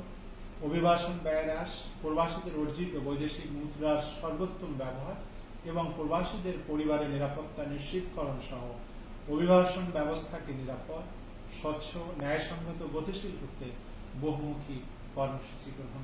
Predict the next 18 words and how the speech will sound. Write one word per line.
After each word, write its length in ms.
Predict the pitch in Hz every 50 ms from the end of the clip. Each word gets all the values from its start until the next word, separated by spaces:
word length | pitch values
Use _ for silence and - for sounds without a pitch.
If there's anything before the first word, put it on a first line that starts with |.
| 123 -
করেছে 320 | 123 120 113 - - - - - - - - - - - 147 135
এবং 200 | 135 143 143 139 139 - - - - - - - - - 160
এগুলো 200 | 165 180 190 185 143 135 165
বাস্তবায়নে 680 | 180 180 - - 185 170 190 - 135 117 107 107 - - - - - - - - - -
নিরলস 460 | 135 139 139 135 131 131 127 - - - - - - - - - - - - - - - -
চেষ্টা 280 | 170 - - - - 123 - -
চালিয়ে 300 | 117 107 107 110 110 110
যাচ্ছে। 280 | - - - - - - - - - - - - - - - - - - - - -
করোনা 280 | - 143 151 151 165 170 165 165 170 - 175 151
মহামারী 360 | 160 165 170 175 175 180 180 180
পরিস্থিতিতে 600 | 180 175 175 - - 185 180 180 180 180 - 185 190 180 160 160
আন্তর্জাতিক 540 | 165 160 185 180 170 185 180 180 180 190 180 -
শ্রম 200 | - 165 156 151 147 143 139
বাজারে 320 | 127 123 123 127 127 - - - - - - - - - - - - - 127
নেতিবাচক 520 | 147 147 170 160 165 165 165 170 180 170 - -
প্রভাব 300 | 170 156 165 170 170 160 - -
পড়লেও 360 | 190 202 226 208 151 127 123 123 127
আপনারা 280 | 123 - 165 156 165